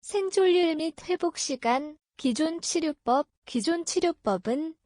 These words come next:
췌장암 환자의 생존율을 제한적으로 향상시킬 수 있으며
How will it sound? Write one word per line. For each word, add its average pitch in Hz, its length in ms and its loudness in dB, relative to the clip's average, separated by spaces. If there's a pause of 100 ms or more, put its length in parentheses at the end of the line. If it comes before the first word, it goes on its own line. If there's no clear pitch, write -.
췌장암 349 640 2
환자의 320 520 2
생존율을 330 800 0
제한적으로 269 840 2
향상시킬 349 840 -2
수 - 180 -4
있으며 240 680 0